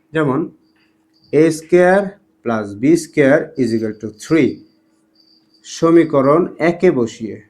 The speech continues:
সমীকরণ এক এ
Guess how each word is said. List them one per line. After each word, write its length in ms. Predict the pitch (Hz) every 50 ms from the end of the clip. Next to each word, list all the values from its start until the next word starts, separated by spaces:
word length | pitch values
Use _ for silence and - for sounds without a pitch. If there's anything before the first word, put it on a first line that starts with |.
| _ _ _ - -
সমীকরণ 1120 | - 135 135 135 135 131 127 127 123 123 123 120 120 113 117 - 117 113 113 123 135 165 202 202 - - - _ _ _ _ _ _ _ _ _ _ _ _ _ _ -
এক 240 | 127 131 135 135 135 - - _ _ _ 147 139
এ 20 | 135